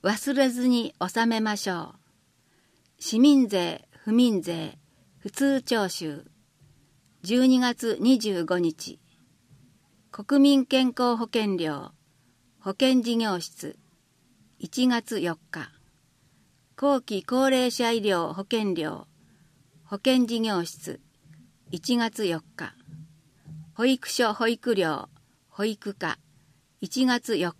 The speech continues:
日。介護保険料、高齢介護室。一月四日。留守家庭児童会保育料、青少年課。一月四日。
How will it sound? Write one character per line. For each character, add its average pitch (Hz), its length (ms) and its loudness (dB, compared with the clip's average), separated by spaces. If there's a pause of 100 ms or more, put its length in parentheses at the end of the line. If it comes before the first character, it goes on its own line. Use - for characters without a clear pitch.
日。 - 200 -12 (1040)
介 269 240 4
護 262 160 4
保 240 120 -2
険 214 320 0
料、 156 340 -4 (640)
高 254 200 0
齢 247 280 0
介 226 240 -2
護 196 120 -2
室。 - 380 -14 (840)
一 233 280 -4
月 226 320 -4
四 165 180 -6 (100)
日。 - 200 -14 (880)
留 190 100 -12
守 - 200 -10
家 269 140 2
庭 254 280 4
児 226 140 -6
童 233 240 2
会 160 320 -2
保 202 140 -4
育 214 260 -4
料、 156 360 -4 (640)
青 233 240 0
少 220 300 -2
年 190 240 -4
課。 - 260 -14 (800)
一 247 280 -2
月 233 320 -2
四 165 200 -4 (120)
日。 - 220 -12